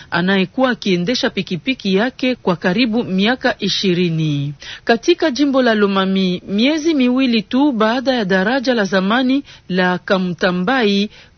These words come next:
kubadilishwa na daraja lipya lenye metali zote, watu wasiojulikana wanaondoa baadhi ya bolt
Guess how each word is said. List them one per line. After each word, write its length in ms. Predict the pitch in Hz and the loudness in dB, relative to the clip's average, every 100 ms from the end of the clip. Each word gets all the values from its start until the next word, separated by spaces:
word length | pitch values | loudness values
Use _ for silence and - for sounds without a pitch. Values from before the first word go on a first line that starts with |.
| _ | _
kubadilishwa 1120 | - 196 190 185 180 185 190 262 269 269 269 254 | -4 -2 0 0 0 0 0 0 0 0 0 0
na 140 | 185 | 0
daraja 520 | 156 175 220 214 190 | 0 0 0 0 0
lipya 640 | 175 240 269 - 185 156 156 - - | 0 0 -2 -2 -2 -2 -6 -14 -10
lenye 320 | 170 208 247 233 | 0 2 2 0
metali 480 | 190 - 202 185 160 | -2 0 0 0 -4
zote, 540 | 143 277 - 190 208 - - 175 | -2 -4 -2 -2 -2 -6 -12 -2
watu 340 | 208 294 277 | -2 0 -2
wasiojulikana 960 | 240 - 226 180 185 180 - 220 240 226 | -2 -2 -4 -2 -2 -2 -2 0 0 0
wanaondoa 800 | 185 170 165 160 160 226 233 | 0 0 -2 -2 0 0 0
baadhi 580 | 185 170 185 247 175 175 | -2 -2 -2 -2 -4 -2
ya 100 | 165 | -2
bolt 540 | 147 175 220 254 - | -2 -2 -2 -2 -6